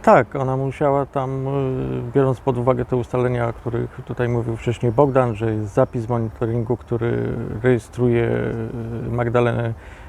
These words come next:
y, która powróciła do Kielc. Y, nagle zwłoki odnajdują się w okolicach tej stadniny. Tutaj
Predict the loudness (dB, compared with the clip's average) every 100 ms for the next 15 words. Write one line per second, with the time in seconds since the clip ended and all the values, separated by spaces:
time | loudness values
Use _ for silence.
0 | -10 -10 0 2 2 0 0 -2 0 2
1 | 4 2 0 -2 -2 2 2 4 0 -8
2 | -18 -18 -20 -20 -8 -2 0 0 0 0
3 | 2 4 4 2 0 -10 0 2 2 4
4 | 2 4 0 2 2 2 -2 0 2 2
5 | 0 -8 -20 -20 -20 -20 -20 -10 -2 2
6 | 4 2 4 0 2 0 2 2 2 2
7 | 4 4 2 -2 2 4